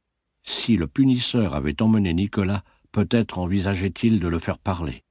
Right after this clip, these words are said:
Comprendre par quel biais les flics étaient remontés jusqu'à lui. Dès qu'il le saurait, ou si Nicolas s'entêtait à garder le silence, il le tuerait. Charcot sortit du périphérique à la porte de Bagnolet.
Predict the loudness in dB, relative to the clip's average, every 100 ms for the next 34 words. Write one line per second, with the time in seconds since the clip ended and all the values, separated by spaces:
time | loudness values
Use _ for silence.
0 | _ _ _ _ _ _ 0 0 0 0
1 | 0 0 -4 -6 -6 -2 0 0 0 0
2 | 2 2 0 -2 -2 -2 -2 -2 -6 -6
3 | 0 2 2 0 -2 -2 -2 -2 -4 -4
4 | -6 -4 -4 -8 -12 _ _ _ _ _
5 | _ _ _ _ _ _ -12 -4 2 2
6 | 2 -2 0 0 -2 -2 0 0 -2 _
7 | _ _ _ _ _ -4 -2 -4 -6 -4
8 | -4 0 0 2 0 -2 -4 -4 -4 0
9 | 0 2 0 -2 -2 0 0 -2 -4 -4
10 | 0 2 2 0 -2 -8 _ _ _ _
11 | _ -2 0 2 0 -2 -6 -8 -8 -14
12 | -18 _ _ _ _ _ _ _ _ _
13 | _ _ _ _ -6 -6 0 2 2 -2
14 | -6 -4 -2 -2 -2 -2 0 0 -2 -2
15 | 0 0 0 -2 -2 -2 -2 -4 -4 -2
16 | -2 -4 -8